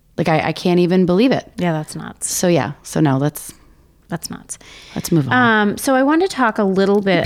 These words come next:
Speaker 1: peeling
Speaker 2: about
Speaker 1: your nails as we're doing this?
Speaker 2: Okay. You didn't have to say that. We're on the radio.
Speaker 1: <laughs> She
Speaker 2: I
Speaker 1: has,
Speaker 2: need, I need
Speaker 1: she, she has it on the table. She's peeling
Speaker 2: <laughs>
Speaker 1: the
Speaker 2: Okay.
Speaker 1: nails. Yeah.
Speaker 2: All right.
Speaker 1: Mm-hmm.
Speaker 2: Pipe down.
Speaker 1: As long as it's not a toenail, we're good.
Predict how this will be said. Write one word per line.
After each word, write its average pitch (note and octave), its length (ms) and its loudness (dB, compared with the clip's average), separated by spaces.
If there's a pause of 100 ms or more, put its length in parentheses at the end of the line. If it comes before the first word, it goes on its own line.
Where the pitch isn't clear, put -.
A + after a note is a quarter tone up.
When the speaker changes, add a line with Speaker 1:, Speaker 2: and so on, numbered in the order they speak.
(100)
Speaker 1:
peeling F4+ 100 4
Speaker 2:
about C#4 80 4
Speaker 1:
your D#3 80 2
nails D3 420 2
as G#3 140 2
we're G#3+ 80 2
doing B3+ 260 4
this? D#4+ 140 6 (160)
Speaker 2:
Okay. D#3+ 400 -12 (240)
You A#3+ 100 -2
didn't C#4+ 140 0
have D4 140 -2
to E4 80 -4
say F#4 300 2
that. E3+ 300 0
We're G3+ 120 2
on A#3 140 4
the B3 60 4
radio. C4 600 2
Speaker 1:
<laughs> - 160 -4
She - 220 -2 (160)
Speaker 2:
I B3+ 60 -2
Speaker 1:
has, C#4+ 80 4
Speaker 2:
need, E4+ 220 4
I C#4 160 0
need C#4 220 2
Speaker 1:
she, A3 100 0 (580)
she B3 180 2
has A3 220 -2
it F#3+ 160 -4
on D3+ 300 0
the D3+ 80 0
table. B2 520 -2
She's - 260 0
peeling F#3+ 560 2
Speaker 2:
<laughs> - 560 -2
Speaker 1:
the F3 80 0
Speaker 2:
Okay. F3+ 80 2
Speaker 1:
nails. C3+ 440 0
Yeah. D3 160 0
Speaker 2:
All E3+ 80 0
right. - 220 -8
Speaker 1:
Mm-hmm. D#3 220 -2
Speaker 2:
Pipe F#3+ 180 0
down. D#3 300 -6
Speaker 1:
As F3+ 100 2
long F3 200 2
as D#3+ 100 -2
it's D#3 140 -8
not D3 120 2
a C3+ 60 0
toenail, - 420 -4
we're - 120 -2
good. - 260 -6